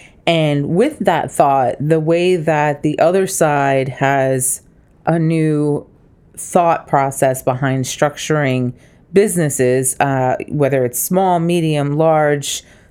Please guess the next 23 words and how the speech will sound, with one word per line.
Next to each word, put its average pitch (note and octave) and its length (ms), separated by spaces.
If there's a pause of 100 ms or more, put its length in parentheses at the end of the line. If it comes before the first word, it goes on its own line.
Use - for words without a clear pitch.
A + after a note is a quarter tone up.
(240)
massive, D#3+ 880 (120)
whatever, D#3 1080 (460)
um, C#3 640 (280)
the D#3+ 180
thought G#3 340
is, D#3+ 180
is D3 160
to D#3+ 140
change E3 560 (180)
the D3 280
whole D3 320
idea. B2+ 580
And D3+ 300
if D3 360 (180)
a C#3 220
company F#3+ 500 (360)
comes G#3+ 580
to E3+ 180
the D#3 180
other D#3 180
side D3 280
and C#3+ 140
says, C#3+ 280